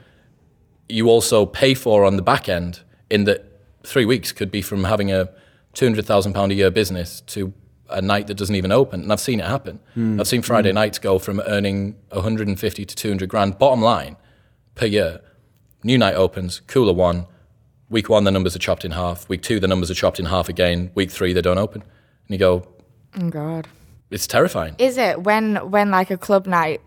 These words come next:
Speaker 3: takes that sort of decline in popularity and coolness, is there any way of pulling it back?
Speaker 1: It's fighting a losing battle, I'm afraid. And this is one of the key things to do with branding is,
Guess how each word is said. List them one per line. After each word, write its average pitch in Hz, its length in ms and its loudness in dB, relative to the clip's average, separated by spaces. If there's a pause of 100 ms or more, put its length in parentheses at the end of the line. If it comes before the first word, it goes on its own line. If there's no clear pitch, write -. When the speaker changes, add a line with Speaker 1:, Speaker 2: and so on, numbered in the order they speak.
(240)
Speaker 3:
takes - 440 -4
that 170 220 0
sort 170 220 -2
of 160 280 -4 (320)
decline 170 600 2
in 156 100 -8
popularity 165 720 -2
and 151 120 -10
coolness, 170 680 -6 (300)
is 185 160 0
there - 180 2
any 175 160 2
way 160 200 2
of 175 220 -2
pulling 165 280 0
it 156 100 -6
back? 175 440 -2 (320)
Speaker 1:
It's - 220 -6
fighting 95 360 0
a 87 40 0
losing 85 260 -2
battle, 82 340 -6 (220)
I'm 90 100 -6
afraid. 85 380 -6 (280)
And 98 140 0
this 98 140 2
is 90 280 -4 (460)
one 107 200 4
of - 100 -2
the 95 60 -8
key 90 200 -8
things 90 300 -4
to 87 100 -10
do 87 120 -2
with 82 140 -4
branding 95 380 0
is, 87 220 -4